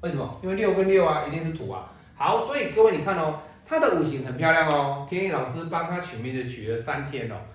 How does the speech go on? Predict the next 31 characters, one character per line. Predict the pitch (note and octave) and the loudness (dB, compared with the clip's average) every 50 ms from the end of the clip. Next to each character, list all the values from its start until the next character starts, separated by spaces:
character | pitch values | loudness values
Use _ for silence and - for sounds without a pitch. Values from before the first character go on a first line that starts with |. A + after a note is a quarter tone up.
| - - | -14 -8
到 | C#3 C3+ C#3 | -6 -6 -6
四 | - - - C3 G#2 | -6 -8 -10 -12 -12
天 | - - A2 - - | -12 -12 -12 -12 -12
哦， | - - | -14 -10
因 | - F3+ | -4 -2
为 | G#3 G3 F3 C#3+ B2+ A#2 | 0 0 0 -2 -4 -4
你 | C3+ | 0
要 | G3+ A3+ A3+ | 0 0 0
去 | A#3+ A#3 A#3 - - - - - - | 0 -4 -8 -10 -14 -20 -20 -20 -16
看 | - - - - - - - - - - - - - | -6 -4 -2 -2 -2 -6 -10 -14 -20 -20 -20 -20 -16
它 | - C#4 C#4 C#4 | -10 -8 -8 -6
整 | - - C3 B2 B2 | -4 -6 -4 -4 -2
个 | C#3+ C3+ | -2 -2
一 | - - | -2 -2
个 | - | -2
五 | - - B2+ A#2 | -4 -4 -6 -8
行 | A2 G#2+ A#2 B2 | -10 -10 -8 -6
的 | A#2+ A#2+ | -4 -4
一 | A2+ A#2 | -4 -4
个 | A#2+ A2+ | -4 -6
调 | - - A#2 A2 - | -8 -6 -8 -8 -6
配， | - - - | -2 -2 -2
你 | - C3+ | -2 -2
不 | - B3 | -4 -2
能 | A#3+ A3 | -2 0
说 | - B3+ | 0 2
老 | A#3+ A3 | 2 2
师 | G#3+ G#3+ A3 A3 G#3+ | 0 -2 -4 -4 -4
这 | - | -4
个 | - F#3 F3 F#3+ | -4 -4 -4 -4
一 | G#3 G#3+ G#3 G#3 G#3 - - | -4 -8 -8 -8 -10 -14 -18